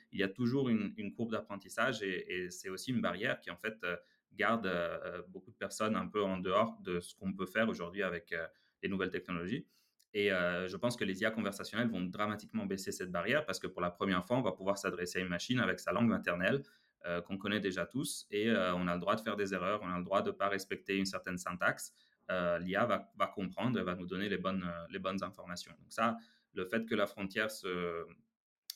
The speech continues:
devienne plus floue, c'est à mon avis une, une bonne chose dans ce sens. Dans un autre sens, ça peut être aussi une source de risque. Euh, par exemple, on peut déjà aujourd'hui créer des contenus, euh, euh, ce qu'on appelle les deepfakes, donc, euh, créer des contenus, euh, euh,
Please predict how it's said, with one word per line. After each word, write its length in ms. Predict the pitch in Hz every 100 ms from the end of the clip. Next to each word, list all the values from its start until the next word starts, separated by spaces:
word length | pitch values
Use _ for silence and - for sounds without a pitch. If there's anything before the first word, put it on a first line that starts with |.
| -
devienne 380 | 98 95 101 98
plus 120 | 95
floue, 240 | 90 131 123
c'est 120 | 117
à 60 | 87
mon 120 | 85
avis 200 | 87 101
une, 200 | 90 82
une 180 | 82 90
bonne 160 | 98 104
chose 180 | 113
dans 100 | 98
ce 120 | 85 -
sens. 280 | 117 - - - - _ -
Dans 280 | 104 104
un 140 | 101 104
autre 160 | 156
sens, 320 | - 127 143 143
ça 100 | 98
peut 100 | 95
être 180 | 95
aussi 240 | 98 - 123
une 120 | 113
source 280 | 113 107 92
de 80 | 90
risque. 360 | 110 - - - -
Euh, 140 | 92 87
par 160 | 92
exemple, 320 | 90 98 113 101
on 100 | 92
peut 200 | - 127
déjà 340 | 110 92 107
aujourd'hui 560 | 101 95 87 101 127 - - _ -
créer 440 | - 98 104 113
des 160 | 98 95
contenus, 460 | 95 92 101 104
euh, 500 | 101 90 87 85 80 -
euh, 340 | 87 85 87 87 117 -
ce 80 |
qu'on 100 | -
appelle 220 | 90 90 95
les 100 | 90
deepfakes, 500 | 95 - 117 143 98
donc, 240 | 90 87
euh, 60 | 87
créer 220 | - 95
des 120 | 92
contenus, 420 | 90 90 90 104
euh, 220 | 92 85 82 - _ _ -
euh, 160 | 95